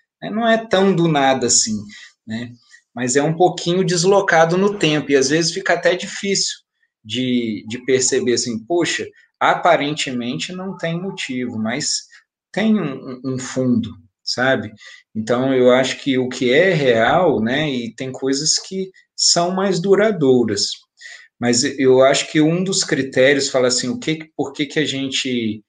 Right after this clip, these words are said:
é, tomar um cuidado pra não cair nisso, né? Eu acho que isso, se tem um pouco de movimento, ou se é só repetição, é, sem nenhum movimento,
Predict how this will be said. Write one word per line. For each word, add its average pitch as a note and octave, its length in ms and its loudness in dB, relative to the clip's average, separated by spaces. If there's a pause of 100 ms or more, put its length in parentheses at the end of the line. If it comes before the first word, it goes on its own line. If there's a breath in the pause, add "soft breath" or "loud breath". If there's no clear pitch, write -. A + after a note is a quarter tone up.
(320)
é, G#2+ 480 -4 (840)
tomar B2+ 240 2
um C#3 80 2
cuidado C3+ 520 2
pra C#3+ 160 2
não C3+ 200 -2
cair C#3 420 0
nisso, B2 440 0
né? B2 120 -2
Eu D3+ 100 0
acho F3 200 -2
que A3+ 100 -6
isso, E3+ 400 -2
se - 280 -4
tem F#3+ 260 0
um G3 180 -4
pouco F3 320 2
de E3 100 -2
movimento, D#3+ 680 -2
ou D#3 80 4
se E3+ 200 2
é E3+ 100 6
só F#3 280 2
repetição, E3+ 920 0 (480 loud breath)
é, C3 240 -2
sem F3 340 2
nenhum F3+ 360 -4
movimento, B2+ 760 -2